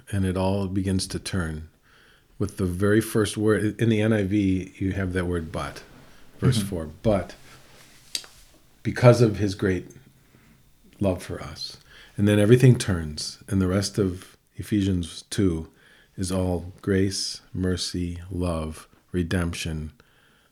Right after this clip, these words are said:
Speaker 1: the kindness of God. I like, I like how Paul does this, because as you pointed out at the beginning of this podcast, Pastor, we get this dose of reality about what our, our identity would be apart from God. We,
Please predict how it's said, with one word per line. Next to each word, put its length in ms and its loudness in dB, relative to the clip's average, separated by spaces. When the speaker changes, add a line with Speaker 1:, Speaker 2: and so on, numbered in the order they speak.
Speaker 1:
the 80 -2
kindness 580 0
of 140 -8
God. 380 -8
I 100 -2
like, 380 0
I 60 2
like 280 4
how 120 0
Paul 320 -4
does 300 0
this, 160 -6
because 320 -4
as 160 2
you 60 4
pointed 380 4
out 160 4
at 120 0
the 60 -6
beginning 380 2
of 60 0
this 260 -4
podcast, 540 -4
Pastor, 480 -8
we 100 2
get 260 4
this 360 -2
dose 640 -2
of 340 -8
reality 720 2
about 380 -4
what 160 -2
our, 220 -4
our 100 0
identity 540 4
would 240 2
be 160 4
apart 400 -2
from 200 -6
God. 360 -6
We, 220 -10